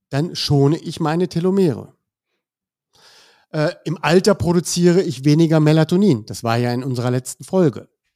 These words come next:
Das ist zwar Fakt, aber ganz so wenig muss ich nicht im Alter wenig Melatonin produzieren, wenn ich mich entsprechend verhalte und noch entsprechend ernähre und meinen Lebensstil so ändere.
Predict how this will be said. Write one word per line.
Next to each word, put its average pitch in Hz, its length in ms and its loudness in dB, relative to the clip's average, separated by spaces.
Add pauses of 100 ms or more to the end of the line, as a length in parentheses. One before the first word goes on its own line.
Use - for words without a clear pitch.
(560)
Das - 160 -14
ist - 380 -4
zwar 127 600 -2
Fakt, - 460 -8 (240)
aber 117 260 -4
ganz 123 460 -2
so 208 140 -2
wenig 202 320 2
muss 180 180 0
ich 196 140 -4
nicht 247 200 0
im 151 120 -4
Alter 113 480 -6 (340)
wenig 127 360 -4
Melatonin 117 560 -4
produzieren, 160 640 -2
wenn 131 160 2
ich 160 140 -2
mich 151 160 -8
entsprechend 123 500 -6
verhalte 123 420 -4
und 127 100 -8
noch 110 120 -10
entsprechend 120 480 -10
ernähre 113 480 -6
und 127 220 -10
meinen 123 180 -6
Lebensstil 123 1000 -8
so 160 160 -4
ändere. 143 440 -4